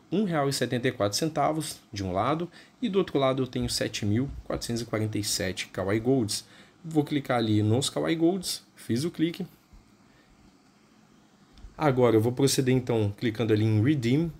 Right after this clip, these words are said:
embaixo de sete mil quatrocentos e quarenta e sete Kawaii Gold. E aqui é o que eu consigo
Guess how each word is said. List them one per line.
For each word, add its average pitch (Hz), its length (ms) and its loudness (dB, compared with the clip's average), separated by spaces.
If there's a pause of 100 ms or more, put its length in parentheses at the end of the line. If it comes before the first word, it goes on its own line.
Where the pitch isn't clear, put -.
embaixo 117 800 0
de 104 280 0
sete 107 340 -2
mil 160 300 2
quatrocentos 123 400 -6
e - 20 -8
quarenta 107 320 -2
e 104 40 -2
sete 104 320 -6
Kawaii 131 260 -2
Gold. 156 360 2 (2000)
E 185 100 2
aqui 165 340 4 (440)
é 131 80 6
o 143 140 4
que - 80 -2
eu 147 80 2
consigo 143 600 0